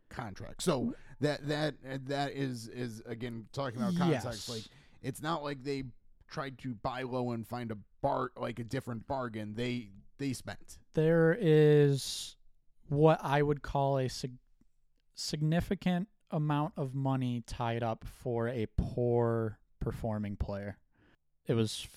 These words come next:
Speaker 2: four point one five million, uh, one-year deal, so I guess long-term risk isn't there. But still, when you're a team up close to the cap, needing to improve depth-wise, that's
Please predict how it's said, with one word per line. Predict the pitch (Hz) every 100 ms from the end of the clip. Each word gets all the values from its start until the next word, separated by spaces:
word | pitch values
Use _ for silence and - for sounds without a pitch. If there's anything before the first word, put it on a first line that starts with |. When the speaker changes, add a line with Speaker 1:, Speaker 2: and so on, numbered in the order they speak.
| - -
Speaker 2:
four | 160 165 165 160
point | - 156 151
one | 156 139
five | 131 131 123 110
million, | 107 104 101 98 104 - _
uh, | 175 170 - _ _ -
one-year | 165 175 170 165
deal, | 135 120 117
so | - 143
I | 131 123
guess | 127 - -
long-term | 143 131 - 131 117
risk | 110 -
isn't | 110 104 107
there. | 98 95 - _ _ _ _ _ _ _ _ _
But | 151 127 - _ _ _
still, | - - 175 147 139
when | 139 139
you're | 139
a | 139
team | 160 147 143 139 185 -
up | 151 -
close | 151 139 -
to |
the | 135
cap, | - 123 120 120 - -
needing | 123 127 123 120
to | 131
improve | 117 113 - 117 113 117
depth-wise, | 110 - - 107 104 101 101 -
that's | 104 - -